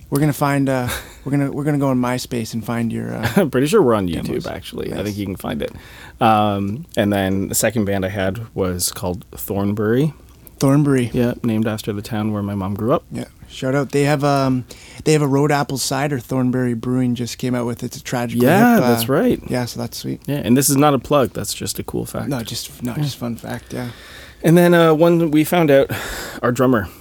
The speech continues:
Speaker 2: was a year ahead of us in school. When we found out he was gonna be moving to Ottawa for university, um,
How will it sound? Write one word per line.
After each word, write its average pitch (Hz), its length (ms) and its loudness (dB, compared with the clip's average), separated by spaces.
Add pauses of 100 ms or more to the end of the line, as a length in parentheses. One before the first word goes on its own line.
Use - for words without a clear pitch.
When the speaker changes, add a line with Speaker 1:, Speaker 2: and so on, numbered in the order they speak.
Speaker 2:
was 113 140 -2
a 113 40 2
year 104 120 0
ahead 104 140 0
of 101 60 -2
us 101 140 -6
in 95 80 -4
school. 107 200 -2
When 101 120 0
we 101 80 -2
found 110 260 0
out 104 140 0
he 107 80 -2
was 101 100 -2
gonna 104 160 -2
be 101 80 0
moving 98 280 -2
to 92 100 -6
Ottawa 98 460 -4 (220)
for 101 300 -2
university, 95 920 -4
um, 90 460 -4